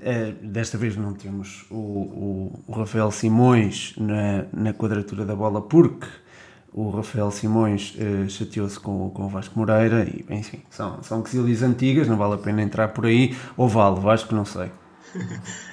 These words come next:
Speaker 2: Eh, é assim, eu prefiro não comentar, prefiro não, prefiro não falar, eu prefiro
Speaker 1: <laughs>
Speaker 2: focar-me em,
Speaker 1: Ok.
Speaker 2: em nós, prefiro focar-me em ti, Pedro,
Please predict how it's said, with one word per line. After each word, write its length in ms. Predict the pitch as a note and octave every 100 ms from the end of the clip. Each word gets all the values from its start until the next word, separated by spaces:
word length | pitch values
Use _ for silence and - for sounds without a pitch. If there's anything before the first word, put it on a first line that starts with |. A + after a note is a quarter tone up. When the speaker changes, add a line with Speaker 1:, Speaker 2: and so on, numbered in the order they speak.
| -
Speaker 2:
Eh, 360 | D3 D3+ D3+ D3
é 60 | D#3
assim, 340 | - C#3 B2+
eu 140 | D#3+ E3+
prefiro 320 | E3+ F3+ F3+
não 100 | D#3
comentar, 560 | D3+ D3 A#2+ A2+ G#2+ A2
prefiro 340 | - - D3
não, 140 | D3+ C#3
prefiro 320 | - F3+ F3+
não 60 | -
falar, 280 | D#3 B2+ C3+
eu 40 |
prefiro 280 | C#3+ - E3+
Speaker 1:
<laughs> 0 |
Speaker 2:
focar-me 400 | - D#3+ D#3 D3+
em, 140 | D3 C3+
Speaker 1:
Ok. 120 | C#3+ -
Speaker 2:
em 40 | D3
nós, 220 | A#2 G#2+
prefiro 220 | - A#2+
focar-me 280 | - B2+ A#2+
em 40 |
ti, 120 | A2+ A#2
Pedro, 420 | B2 A#2+ B2+ B2